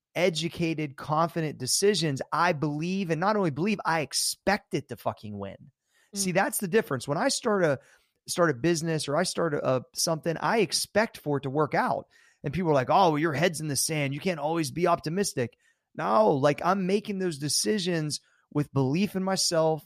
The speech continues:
Speaker 2: Mm-hmm.
Speaker 1: with education behind them, and with the fucking work ethic of, of actions that most people can't even identify with.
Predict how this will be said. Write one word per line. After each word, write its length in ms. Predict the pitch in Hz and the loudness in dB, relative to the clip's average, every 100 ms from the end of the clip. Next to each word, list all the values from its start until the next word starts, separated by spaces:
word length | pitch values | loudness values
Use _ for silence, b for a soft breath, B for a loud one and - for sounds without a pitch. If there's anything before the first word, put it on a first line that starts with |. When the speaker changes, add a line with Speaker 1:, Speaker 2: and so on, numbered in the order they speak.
| _ | _
Speaker 2:
Mm-hmm. 280 | 196 175 202 | -18 -16 -4
Speaker 1:
with 160 | 139 139 | -2 0
education 720 | 147 180 202 - 185 175 185 | 2 2 0 0 0 0 -4
behind 420 | 170 151 156 151 | -4 -2 -2 0
them, 220 | 156 156 151 b | 0 0 -4 b
and 140 | 151 156 | -4 0
with 200 | 151 - | 0 0
the 100 | 139 | -2
fucking 600 | 127 - 170 170 185 170 | -2 2 2 2 -4 -2
work 260 | 160 190 175 | 2 2 2
ethic 500 | 143 131 139 135 - b b - | 0 0 -2 -2 -6 b b -4
of, 160 | 135 151 - | -2 -2 0
of 160 | 143 123 | 0 0
actions 580 | 156 160 170 - 143 131 | 0 0 -2 -4 -4 -4
that 160 | 127 131 | -2 0
most 360 | 135 151 151 | 2 2 2
people 500 | - 151 147 143 139 - | -2 -2 2 2 0 -4
can't 360 | - 156 156 | -6 -4 -4
even 380 | - 143 139 131 - | -4 -6 -4 -6 -6
identify 560 | 123 120 156 139 113 107 | -4 0 2 0 -4 -8
with. 340 | - 127 - | -12 -16 -20